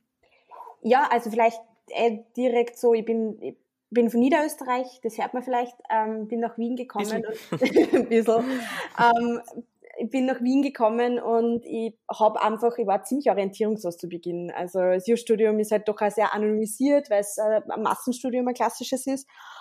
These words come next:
Speaker 1: Und die Ö H hat mir damals total gut geholfen, hat mir gesagt, wie ich meine ersten Semester anlegen soll, hat mir irgendwie geholfen, auch was, ähm, Profs sind, auf die man aufpassen muss oder wie man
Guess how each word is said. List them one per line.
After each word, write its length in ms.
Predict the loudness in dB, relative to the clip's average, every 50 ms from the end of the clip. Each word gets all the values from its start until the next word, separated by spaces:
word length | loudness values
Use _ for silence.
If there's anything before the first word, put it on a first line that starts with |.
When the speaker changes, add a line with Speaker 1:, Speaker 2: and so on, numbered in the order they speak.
| -20 -20 -8 0
Speaker 1:
Und 560 | 4 4 6 6 6 4 4 2 0 -2 -4
die 460 | -2 0 0 2 2 2 2 2 2 2
Ö 100 | 2 0
H 300 | 2 2 2 4 4 4
hat 200 | 4 2 0 0
mir 140 | -2 -2 2
damals 600 | 4 2 2 4 4 2 2 2 0 -4 -12 -10 -6
total 320 | 0 0 2 2 2 2
gut 180 | 2 0 0 0
geholfen, 460 | -2 0 0 0 -2 -4 -6 -4 -2
hat 180 | -2 -2 -2
mir 100 | -2 -2
gesagt, 460 | -2 -2 2 2 2 2 2 -4 -10 -8 -6 -6 -4 -2
wie 160 | 0 0 2
ich 60 | 2
meine 200 | 2 0 0 2
ersten 300 | 2 0 0 0 -4 -8
Semester 480 | -4 -2 0 0 0 -2 0 -2 0 0
anlegen 360 | 0 -2 -4 -4 -6 -6 -8
soll, 360 | -8 -6 -4 -2 -2 -2 -2
hat 120 | -2 -4 -6
mir 120 | -6 -4
irgendwie 180 | -4 -2 -4 -4
geholfen, 400 | _ -2 -2 -2 -2 -4 -10 -8
auch 80 | -6
was, 160 | -6 -8 -8 _ _ _ -20 -20 -20 -16 -6 -2 0
ähm, 360 | 2 2 2 0 0 -2 -2
Profs 360 | 0 4 2 2 2 2 2
sind, 160 | 2 2 2
auf 100 | 2 -2
die 80 | -2 -2
man 120 | 0 2
aufpassen 580 | 2 2 2 0 0 -2 -2 -2 -2 -4 -4 -4
muss 200 | -4 -4 -6 -6
oder 220 | -6 -6 -4 -4
wie 160 | 0 0 0 2
man 360 | 2 0 0 0 0 -2